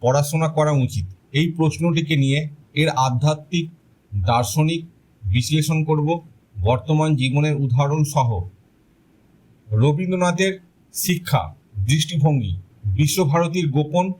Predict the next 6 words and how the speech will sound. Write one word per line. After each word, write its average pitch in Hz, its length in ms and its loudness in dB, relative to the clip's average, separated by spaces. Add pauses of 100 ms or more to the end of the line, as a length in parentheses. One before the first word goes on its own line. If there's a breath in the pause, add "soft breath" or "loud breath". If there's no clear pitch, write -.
(280)
গল্প। 127 460 0 (1300)
বিশ্বভারতী 165 760 0
শুধু 180 240 0
একটি 175 400 -2 (360)
বিশ্ববিদ্যালয় 165 840 0
নয়, 98 260 0